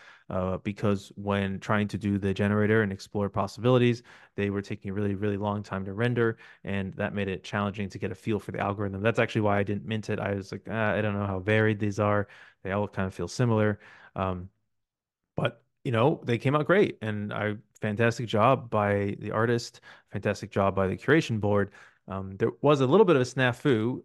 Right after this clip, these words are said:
in the sense that this was picked up early by speculators, far too early.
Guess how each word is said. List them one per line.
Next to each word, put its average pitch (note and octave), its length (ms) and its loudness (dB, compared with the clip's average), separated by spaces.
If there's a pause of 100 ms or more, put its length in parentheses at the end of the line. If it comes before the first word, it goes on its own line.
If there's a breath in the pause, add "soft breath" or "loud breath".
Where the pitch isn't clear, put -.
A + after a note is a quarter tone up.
in A2 300 -6
the G#2+ 100 -6
sense G#2+ 320 -4
that G#2 400 2
this G#2+ 400 -4
was G#2 480 2
picked - 300 -8
up A2 280 2
early G#2+ 580 2
by G#2 100 -8
speculators, G2 640 -6
far C3+ 220 4
too A#2+ 180 -6
early. G2+ 380 -2